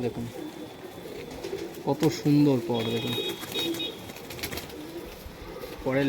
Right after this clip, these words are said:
লেন্থ দেখুন কত, কত বড় পরের লেন্থটা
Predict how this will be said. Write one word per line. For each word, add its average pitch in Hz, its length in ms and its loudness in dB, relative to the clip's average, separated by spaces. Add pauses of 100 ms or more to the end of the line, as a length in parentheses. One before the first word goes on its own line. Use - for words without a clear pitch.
লেন্থ 143 240 6 (140)
দেখুন 120 240 0 (1120)
কত, - 160 -2 (2250)
কত - 160 -2 (200)
বড় 131 160 4 (160)
পরের 135 300 4
লেন্থটা 127 340 2